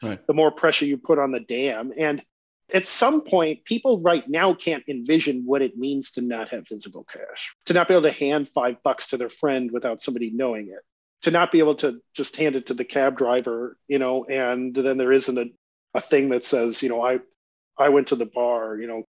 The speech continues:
Speaker 2: my wife's gonna be mad at me," you know, whatever it is, <laughs> right? You know, it's,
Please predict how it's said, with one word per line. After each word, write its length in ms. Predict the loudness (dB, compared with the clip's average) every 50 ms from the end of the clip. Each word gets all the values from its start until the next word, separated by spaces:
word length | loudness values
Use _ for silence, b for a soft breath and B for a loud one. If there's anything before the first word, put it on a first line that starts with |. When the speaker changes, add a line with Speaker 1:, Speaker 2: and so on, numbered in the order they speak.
| -12
Speaker 2:
my 180 | -8 -2 -2 2
wife's 280 | 4 4 4 4 4 0
gonna 120 | 0 2
be 80 | 2 2
mad 240 | 2 2 0 0 0
at 100 | -2 -6
me," 100 | -6 -8
you 120 | 0 4
know, 60 | 4
whatever 320 | 6 6 6 6 8 6 6
it 100 | 6 6
is, 300 | 4 2 2 -6 -10 -2 2
<laughs> 40 |
right? 220 | 4 6 6 4 4
You 120 | 2 2
know, 220 | 4 4 2 4 2
it's, 200 | 0 -2 -2 -4